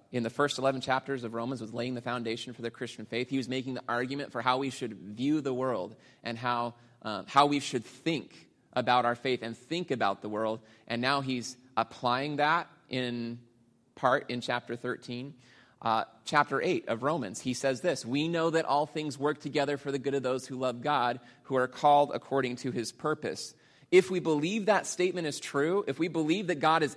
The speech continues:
able to do that, work all things together for the good of those who love him, who are called according to his purpose,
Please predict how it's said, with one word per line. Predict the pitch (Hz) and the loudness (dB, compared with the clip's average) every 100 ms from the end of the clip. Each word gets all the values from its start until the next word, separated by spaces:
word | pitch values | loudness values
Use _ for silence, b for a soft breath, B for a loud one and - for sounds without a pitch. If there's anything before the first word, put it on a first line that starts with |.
| - | 0
able | 196 202 190 | 0 2 0
to | 165 | -2
do | 120 156 147 | -2 0 2
that, | - - - - _ - | 0 -6 -8 -20 _ -4
work | 131 185 185 - | 0 2 0 2
all | 151 170 | 4 4
things | 170 160 156 | 2 -2 -2
together | - 135 143 139 | -4 0 0 0
for | 139 | -4
the | |
good | 131 | -2
of | 131 | 0
those | 127 123 | 0 -2
who | - | -4
love | 117 120 120 | -2 0 0
him, | 143 139 | -4 -4
who | |
are | 123 | -2
called | 117 135 135 131 | 0 2 2 2
according | 113 - 151 160 165 | -2 0 2 4 2
to | 151 147 | -2 -2
his | 143 123 | -2 -4
purpose, | - 139 135 156 156 - | -4 -4 0 0 -2 -6